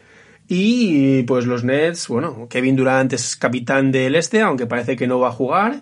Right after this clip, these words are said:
Eh, también ha entrado Kyrie y, y, y Harden, la, la barba, tu ídolo, por supuesto. Esta mañana me he despertado pronto para verme, eh, la versión acortada del, del Dallas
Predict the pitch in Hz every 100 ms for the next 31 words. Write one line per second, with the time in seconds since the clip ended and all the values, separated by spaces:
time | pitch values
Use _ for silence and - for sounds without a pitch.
0 | - _ - 135 117 117 131 127 123 123
1 | 123 127 147 135 123 120 110 107 113 -
2 | 113 104 101 101 107 101 113 113 117 131
3 | 185 208 101 107 98 113 120 131 143 -
4 | 117 135 135 139 185 233 - - 110 107
5 | - 92 - - - 185 165 170 170 156
6 | 151 151 143 147 151 160 143 127 120 135
7 | 143 143 139 135 131 127 131 117 117 117
8 | 117 117 117 117 113 143 139 139 120 117
9 | 139 135 135 131 131 131 127 123 120 120
10 | 117 127 123 123 147 143 131 127 - -
11 | -